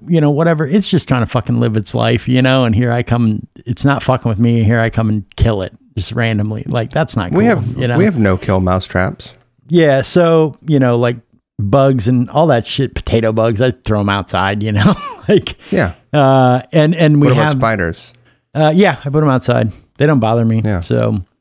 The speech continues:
Speaker 1: you know, Jennifer's not a fan of spiders, but, <laughs> uh, y-, they don't bother me. So I just catch 'em with a piece of paper or whatever and throw 'em outside. But, um, yeah, we have some,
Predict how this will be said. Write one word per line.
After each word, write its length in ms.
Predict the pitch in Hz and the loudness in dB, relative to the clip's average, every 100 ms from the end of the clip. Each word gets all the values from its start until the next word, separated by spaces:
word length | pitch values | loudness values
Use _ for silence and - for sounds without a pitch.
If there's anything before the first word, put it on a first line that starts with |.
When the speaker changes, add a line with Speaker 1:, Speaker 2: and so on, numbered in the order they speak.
| _ _ - - _ _ | _ _ -20 -20 _ _
Speaker 1:
you 160 | 156 143 | -2 0
know, 200 | 110 104 - | 0 -2 -6
Jennifer's 420 | - 127 107 113 | 0 0 0 -2
not 160 | 117 110 | -2 -4
a 40 | |
fan 280 | - 110 110 | -4 -4 -4
of 40 | 101 | -6
spiders, 460 | - 82 58 58 | -6 -6 -4 -8
but, 280 | - 58 - - | -8 -10 -10 -12
<laughs> 540 | - - - 131 - | -12 -12 -6 -6 -4
uh, 360 | 104 104 101 101 107 113 | -4 -4 -6 -8 -8 -6
y-, 140 | 110 | -6
they 160 | 101 104 | -4 -4
don't 160 | 95 | -4
bother 220 | 90 92 92 | -6 -6 -6
me. 180 | 95 | -8
So 220 | 95 101 95 | -8 -8 -4
I 140 | 104 | -4
just 200 | 92 - _ _ _ | -6 -12 _ _ _
catch 240 | - 92 107 | -10 -8 -8
'em 60 | |
with 100 | 82 | -8
a 60 | 82 | -10
piece 180 | 101 87 | -8 -8
of 80 | |
paper 300 | - 92 95 | -6 -6 -6
or 80 | 95 | -6
whatever 240 | 95 95 95 | -6 -8 -8
and 80 | |
throw 100 | 104 | -8
'em 100 | 98 | -8
outside. 440 | 92 98 104 98 98 - - - _ _ - | -8 -6 -6 -6 -10 -18 -20 -20 _ _ -4
But, 180 | 123 120 | 0 0
um, 420 | 117 107 101 90 _ _ - | 0 -2 -6 -12 _ _ -4
yeah, 260 | 147 156 156 | 0 2 2
we 140 | 151 | 2
have 180 | 165 156 | 0 0
some, 400 | 170 151 131 | 0 0 0